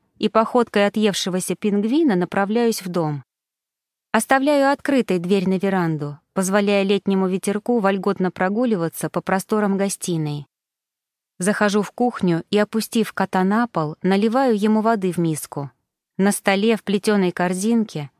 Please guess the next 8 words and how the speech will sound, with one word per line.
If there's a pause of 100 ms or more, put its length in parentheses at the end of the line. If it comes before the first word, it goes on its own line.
лоснясь
ароматными
спелыми
боками, (280)
лежит
маняще
душистая
клубника.